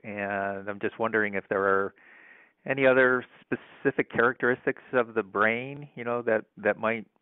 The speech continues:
shed some light on how to, how to improve, uh, artificial intelligence?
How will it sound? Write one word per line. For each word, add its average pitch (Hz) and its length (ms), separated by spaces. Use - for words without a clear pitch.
shed 110 180
some 104 140
light 113 280
on 101 260
how - 180
to, 104 160
how 110 140
to 104 100
improve, 107 560
uh, 98 300
artificial 104 480
intelligence? 104 500